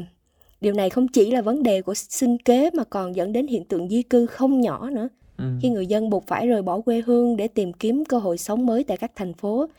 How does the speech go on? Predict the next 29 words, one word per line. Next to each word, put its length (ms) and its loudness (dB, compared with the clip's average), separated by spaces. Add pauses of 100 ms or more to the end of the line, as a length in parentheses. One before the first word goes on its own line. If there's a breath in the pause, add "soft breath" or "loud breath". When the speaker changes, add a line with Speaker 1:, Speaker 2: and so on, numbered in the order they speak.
(280 soft breath)
Speaker 1:
như 160 2
là 320 -4 (240)
Chiang 280 -4
Mai 320 -2
chẳng 140 -4
hạn. 340 -6 (640 loud breath)
Con 160 2
thấy 240 0
cái 120 0
tình 160 2
hình 320 -6
mà 100 -8
bạn 260 -8
này 320 -6 (340 soft breath)
kể 200 6
cho 180 0
chúng 160 -2
ta 120 0
nghe 280 2
thì 120 -8
khá 260 -2
là 120 0
phức 220 -4
tạp 200 -2
ha. 200 -4 (260 soft breath)
Không 100 -2
biết 160 2
là 80 2
bạn 200 -4